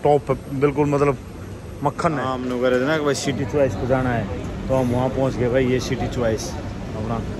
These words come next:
देखो मेरे पीछे है, बैक साइड में सिटी चॉइस दिखा, ऊपर वो लिख रखा है, यहाँ पहुँच गए भाई हम।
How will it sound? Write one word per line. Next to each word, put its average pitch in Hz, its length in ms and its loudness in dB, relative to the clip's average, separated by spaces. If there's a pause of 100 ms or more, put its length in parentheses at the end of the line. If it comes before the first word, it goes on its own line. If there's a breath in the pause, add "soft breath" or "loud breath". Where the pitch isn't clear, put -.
(600)
देखो 117 260 -2 (280)
मेरे 120 160 2
पीछे 127 300 -2
है, 123 100 2 (580)
बैक 127 180 4
साइड 120 240 0
में 131 160 2
सिटी 123 300 -2
चॉइस 117 600 0
दिखा, 123 220 0
ऊपर 151 220 2
वो 151 80 4
लिख 143 140 4
रखा 123 240 2
है, 107 60 -2 (720)
यहाँ 131 160 4
पहुँच 123 260 2
गए 127 140 6
भाई 123 160 6
हम। 117 200 2